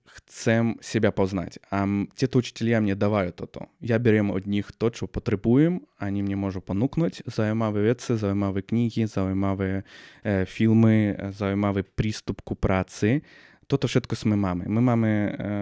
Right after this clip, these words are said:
ja vidím, no, aj keď veľa kto, e, nadáva, e, otvorene nadáva na Akadémiu umení Banskej Bystrice, na našu dramatickú fakultu, pretože som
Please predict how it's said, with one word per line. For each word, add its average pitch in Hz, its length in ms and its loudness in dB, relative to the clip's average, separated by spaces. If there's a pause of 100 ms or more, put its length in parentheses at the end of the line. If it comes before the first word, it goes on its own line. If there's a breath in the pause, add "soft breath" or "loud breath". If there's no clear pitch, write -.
(460)
ja 117 140 2
vidím, 117 480 2 (640)
no, 117 240 4
aj 104 160 2
keď 104 140 -6 (180)
veľa 123 380 6 (100)
kto, 113 160 4
e, 110 260 4 (280)
nadáva, 104 640 4 (480 loud breath)
e, - 80 -2
otvorene 104 480 2
nadáva 101 420 2
na 98 220 -2
Akadémiu 98 340 0
umení 98 240 4
Banskej 95 320 -2
Bystrice, 95 300 -6
na 101 100 0
našu 95 300 -2
dramatickú 98 500 -2
fakultu, 113 640 -4 (240 loud breath)
pretože 92 320 -10
som 98 160 -6